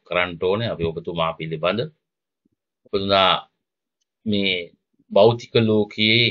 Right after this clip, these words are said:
ඉහළටම අධ්‍යාපනය ලබාගෙන විශේෂඥ වෛද්‍යවරයෙක්. ඉතින් මං හිතන්නේ ගොඩක් අත්දැකීම් බහුල වෛද්‍යවරයෙක්.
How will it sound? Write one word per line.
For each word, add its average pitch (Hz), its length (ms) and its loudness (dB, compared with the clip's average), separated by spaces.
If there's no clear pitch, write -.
ඉහළටම 98 540 0
අධ්‍යාපනය 85 520 -2
ලබාගෙන 82 440 -2
විශේෂඥ 85 600 -6
වෛද්‍යවරයෙක්. 95 720 2
ඉතින් 120 200 0
මං 113 180 4
හිතන්නේ 113 420 4
ගොඩක් 110 360 4
අත්දැකීම් 110 640 2
බහුල 95 300 2
වෛද්‍යවරයෙක්. 113 720 2